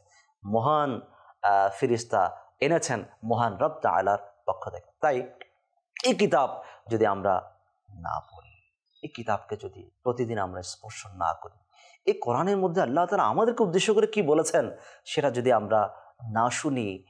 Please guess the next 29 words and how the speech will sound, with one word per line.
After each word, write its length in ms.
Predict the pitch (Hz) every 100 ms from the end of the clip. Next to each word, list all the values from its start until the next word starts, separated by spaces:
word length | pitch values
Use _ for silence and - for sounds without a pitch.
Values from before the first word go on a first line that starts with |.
| _ -
না 300 | 113 113 143 190
পড়ি, 400 | 190 147 147 131 98 - - 123
না 180 | 170 220
জানি, 440 | 156 143 143 180 143 95 - _ _ _
তো 80 | 110 101 - _ _ _ 113
আল্লাহ 220 | 107 107
তাআলা 200 | 98 95
কিভাবে 240 | 104 101 92
আমাদের 240 | 85 85
উপর 120 | 87 85
রাজি 260 | 80 - -
হবেন? 240 | - - - _ _ _ _ _ _ -
মুসলমান, 440 | 95 92 82 85 - _ _ _ _ 101
মুসলমান 500 | 98 127 127 127 120 -
তো 100 | 113 - - _ _ _ _ _ _ _ _ _ _ _ _ -
সেই 300 | - 131 120 101 - _ _ -
যে 100 | 160
আল্লাহ 260 | 151 151 170
তাআলার 240 | 175 135
হুকুম 220 | 139 175 - -
আহকামকে 500 | 113 117 139 151 147
মেনে 440 | 104 101 110 127 135 107
নিবে, 340 | 120 131 147 151 - - _ _
আহ, 180 | 101 98 - - _ -
অন্তরে 420 | 127 123 135 135 -
আন্তরিকভাবে 580 | 117 127 151 147 170 160
সে 120 | 147
গ্রহণ 280 | 110 120 147
করবে 300 | 139 127